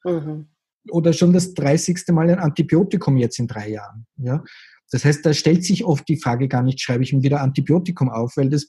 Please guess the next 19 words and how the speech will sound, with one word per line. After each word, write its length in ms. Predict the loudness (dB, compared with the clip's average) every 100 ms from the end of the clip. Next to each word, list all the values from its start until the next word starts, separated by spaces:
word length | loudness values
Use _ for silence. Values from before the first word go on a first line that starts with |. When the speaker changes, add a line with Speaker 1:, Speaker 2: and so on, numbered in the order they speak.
| _
Speaker 2:
bringt 300 | 2 2 2
sowieso 460 | 2 2 2 2 0
nichts. 380 | 0 -6 -14 -4
Ja? 140 | 2
Speaker 1:
Ja, 120 | 2 0 _ _
ja. 260 | -6 -6 -8 _ _ 0
Speaker 2:
Und 180 | 2 2
da 80 |
gibt's 580 | 2 0 0 -6 -8 -12 _ _ 4
Dinge, 460 | 6 6 2 -2 -8 -14 0
die 180 | 0 2
einfach 460 | 2 2 0 0 -4
auffallen, 600 | -4 -2 -2 2 4 4
wenn 140 | 2
du 80 | 2
in 120 | 0
der 100 | -2
Praxis 680 | -6 -8 -8 -4 -4 -4 -6
bist. 380 | -10 -10 -14